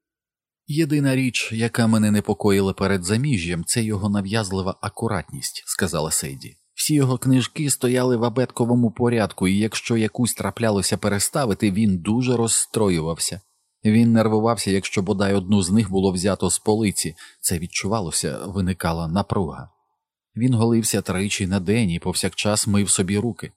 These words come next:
Було хтось із ним поручкається, він вибачається і мерщій біжить до ванної, щоб якмога швидше їх помити. А також координація кольорів одягу», — додав я, «того, що на ньому надіти, і того, що в шафі, і горе тому, хто бодай щось там пересуне.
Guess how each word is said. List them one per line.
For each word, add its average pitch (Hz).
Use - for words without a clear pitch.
Було 120
хтось -
із 104
ним 110
поручкається, 95
він 101
вибачається 104
і 92
мерщій 98
біжить 107
до 98
ванної, 90
щоб 90
якмога 90
швидше 98
їх 82
помити. 80
А 98
також 113
координація 101
кольорів 92
одягу», — 82
додав 82
я, 76
«того, 92
що -
на 90
ньому 90
надіти, 90
і 85
того, 90
що -
в 82
шафі, 92
і 90
горе 95
тому, 101
хто -
бодай 87
щось -
там 92
пересуне. 85